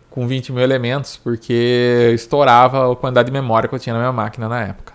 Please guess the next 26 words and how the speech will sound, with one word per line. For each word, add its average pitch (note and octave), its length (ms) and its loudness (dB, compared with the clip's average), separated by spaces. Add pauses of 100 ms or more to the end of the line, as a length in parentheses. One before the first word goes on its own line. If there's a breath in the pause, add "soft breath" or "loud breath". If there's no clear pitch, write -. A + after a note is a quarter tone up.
tá? G#2+ 180 -10
Hoje C#3+ 260 0
talvez E3 240 -2
eu F3+ 60 -4
consiga E3 300 -6
rodar, D3 260 0
porque - 140 -10
hoje B2 140 -6
tem, C3+ 220 -12 (360)
tem - 80 -16
mais B2 240 -4
ram. G#2+ 220 -4 (560 soft breath)
Mas G#2 220 -8
com - 100 -6
a A#2+ 60 -6
quantidade C#3 300 2
de D3+ 60 0
ram C3 200 -2
que - 60 -4
eu C3 60 -2
tinha B2+ 280 -8
na C3+ 260 -2
época, F3 760 -4
não E3+ 200 -4
era, C#3 340 -6 (120)
na, A#2+ 360 -12